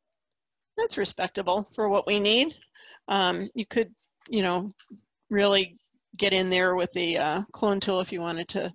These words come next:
change that little middle spot there, but that will do for what we need right now. Um, we're gonna duplicate that again. We're gonna go in and do our usual A I clear and detail.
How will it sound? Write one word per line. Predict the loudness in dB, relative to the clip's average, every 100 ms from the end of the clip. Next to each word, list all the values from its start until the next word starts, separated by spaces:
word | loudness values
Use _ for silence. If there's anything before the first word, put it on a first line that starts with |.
| -10
change | -8 -6 -6 -6
that | -6 -6
little | -10 -10
middle | -8 -6 -4
spot | -6 -6 -10 -6
there, | -4 -4 -6 -10
but | -6
that | -4 -4
will | -6
do | -6 -6 -8
for | -10 -10
what | -10
we | -10
need | -8 -8
right | -8 -8
now. | -2 0 0 -2 _ _ -18 -16 -18 -20 -18 -4
Um, | -2 0 0 -2 -4 -10
we're | -12
gonna | -12
duplicate | -10 -10 -12 -12 -12 -10
that | -6 -2 0
again. | 2 2 2 -2 -6 _ _ _ _ _ _ _ _ -20 -20 -20 -20 _
We're | -4 -2
gonna | -4
go | -4 -4 -4
in | -6 -10
and | -6 -6 -4
do | -4 -4
our | -4 -4 -6 -10 _ _ _ -12
usual | -6 -4 -4 -4 -4 -4 -8 _ _ _ _ _ _ _ _ _ _ -6
A | -4 -2
I | -4
clear | -6 -8 -4 -2 -2 -4 -12 _ _ -12
and | -10 -10 -12 _ _ _ -10
detail. | -8 -6 -6 -4